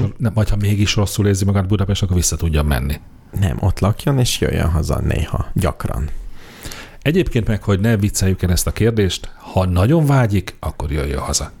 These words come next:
Speaker 1: De figyeljetek, azért egyre inkább elmegyünk abba az irányba, mint hogyha mi azt mondanánk, hogy ebben az országban nem lehet boldogan élni. Hát hogy ne lehetne már?
Speaker 2: Nézd.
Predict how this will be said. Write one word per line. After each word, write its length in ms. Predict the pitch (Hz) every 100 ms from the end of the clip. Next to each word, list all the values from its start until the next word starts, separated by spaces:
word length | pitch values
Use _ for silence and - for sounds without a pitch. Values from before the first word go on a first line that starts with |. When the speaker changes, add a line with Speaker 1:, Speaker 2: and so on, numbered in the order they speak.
| - - _ - -
Speaker 1:
De 240 | - 127 -
figyeljetek, 520 | - 95 85 - - -
azért 460 | 85 90 90 - - - - - - -
egyre 280 | - 165 147
inkább 260 | 117 107
elmegyünk 320 | 101 117 107 92
abba 180 | 92
az 120 | 95 92
irányba, 420 | 101 101 101 107
mint 180 | 107 101
hogyha 200 | 98 98
mi 100 | 98
azt 180 | 123
mondanánk, 420 | - 92 90 101 104
hogy 120 | 92
ebben 200 | 101 101
az 100 | 85
országban 440 | 87 - 90 82
nem 140 | 87 80
lehet 160 | 76
boldogan 400 | - 76 67 78
élni. 240 | 78 62 55
Hát 140 | - 85
hogy 180 | 120 107
ne 100 | 78
lehetne 300 | 71 - 85
már? 300 | 71 78 - - - - - - - - - - -
Speaker 2:
Nézd. 460 | - 90 90 -